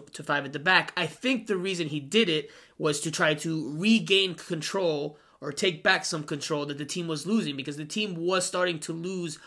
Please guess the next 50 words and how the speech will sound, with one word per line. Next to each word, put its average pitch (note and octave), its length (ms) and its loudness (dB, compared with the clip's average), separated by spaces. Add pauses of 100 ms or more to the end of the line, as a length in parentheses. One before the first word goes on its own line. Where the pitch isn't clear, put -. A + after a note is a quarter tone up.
(180)
on E3 160 -4
the D#3+ 80 -4
balance D#3 460 0
of C#3 160 -12
play, G3+ 220 2
even G3+ 340 -4
though, G3 140 2
again, F3+ 320 0
the, - 180 -10 (140)
the, D3 240 -8
the D3 60 -10
score D3+ 320 -4
was D#3+ 220 -2
level, D#3+ 460 0 (240)
or C#3 160 -2
the, B2 180 -6
you D3 100 -6
know, C3 60 -6
N C3+ 160 -6
Y D3 80 -4
C D3+ 140 -4
F C#3+ 60 -6
C D#3+ 120 -2
was D3+ 200 -4
in E3 200 -8
the E3 80 -4
lead. E3+ 340 -2 (240)
Miami F#3+ 320 0
started F#3+ 300 0
losing E3+ 400 -2
control D3+ 400 -2
of C3+ 140 -4
the C#3 80 -8
game, C#3+ 240 0
and B2 80 -8
I B2+ 60 -8
think D3+ 260 -4
that's D#3+ 200 0
why E3 120 0
Phil E3 240 -2
Neville D#3+ 320 0
went D#3 180 -6
to C#3+ 100 -12
five D3 220 -2
at D#3 100 -14
the D3 60 -8
back F3+ 460 0
to - 80 -20
try C#3+ 160 -4
to, C#3 160 -4